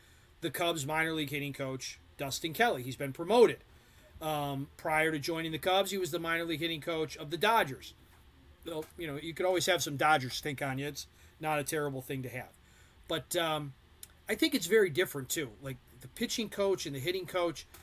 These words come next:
um, I, it, it seems like a different thing, and it, it, like, I almost think the hitting coach is more valuable to the team in spring training. I think once the season starts, it's very difficult.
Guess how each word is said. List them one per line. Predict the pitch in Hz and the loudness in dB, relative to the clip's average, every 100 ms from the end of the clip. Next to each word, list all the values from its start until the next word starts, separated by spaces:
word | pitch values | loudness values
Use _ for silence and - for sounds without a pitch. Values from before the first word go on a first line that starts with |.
| - - - - | -20 -20 -16 -6
um, | 160 151 147 143 143 - - - - - - - - - - - | -4 -2 -2 -4 -8 -14 -20 -20 -20 -20 -20 -20 -20 -20 -16 -12
I, | 165 - - | -10 -12 -10
it, | 202 190 | -6 -2
it | 190 | 0
seems | - 226 | 0 2
like | 196 | 2
a | 170 | 0
different | 139 190 - 190 - | 2 0 2 -4 -2
thing, | 170 170 175 180 - _ - | -2 -2 -4 -10 -18 _ -10
and | 147 | -6
it, | 143 - | -6 -8
it, | 151 139 _ - _ | -10 -10 _ -20 _
like, | 156 156 | -8 -2
I | 185 | 0
almost | 220 208 | 2 2
think | 208 165 | 2 -2
the | 156 | -2
hitting | 180 185 | -2 -2
coach | 151 160 135 | -4 -4 -4
is | 139 | -8
more | 135 151 | -6 -4
valuable | 135 147 147 143 135 | -2 -2 -2 -4 -6
to | - 151 147 135 131 - - _ - | -8 -6 -4 -4 -6 -10 -20 _ -10
the | 139 | -6
team | - 160 147 147 | -4 -4 -6 -8
in | 135 | -8
spring | - 156 143 | -8 -6 -8
training. | 131 139 123 104 - | -8 -8 -10 -12 -12
I | 143 | -8
think | 143 165 | -4 -4
once | 139 170 180 | -4 -8 -8
the | - 156 | -6 -4
season | - 165 160 180 | -4 -4 -6 -8
starts, | - 190 190 190 - - - - - | -6 -2 -2 -2 -8 -20 -20 -20 -10
it's | 147 123 | -8 -6
very | 131 160 160 | -2 0 0
difficult. | 135 147 170 156 190 | -2 -4 -6 -2 -4